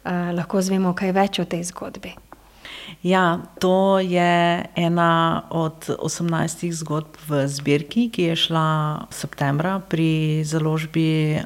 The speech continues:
Speaker 2: Kulturni center Maribor in se imenuje Januarska žetev. Ta zgodba je ena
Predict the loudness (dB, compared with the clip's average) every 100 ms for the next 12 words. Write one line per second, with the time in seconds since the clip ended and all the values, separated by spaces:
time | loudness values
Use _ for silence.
0 | -6 -4 -2 0 0 0 0 -2 0 0
1 | 0 0 0 -2 -8 -18 -14 -12 -12 -10
2 | 0 4 4 4 2 0 0 2 2 2
3 | 2 2 0 -2 -4 -2 -2 0 -2 0
4 | -2 -2 -12 -20 -20 -20 -20 -20 -14 -2
5 | 0 0 0 0 0 2 2 4 2 -2
6 | -2 0 2 0 0 0 2 2 2 2
7 | 0 -4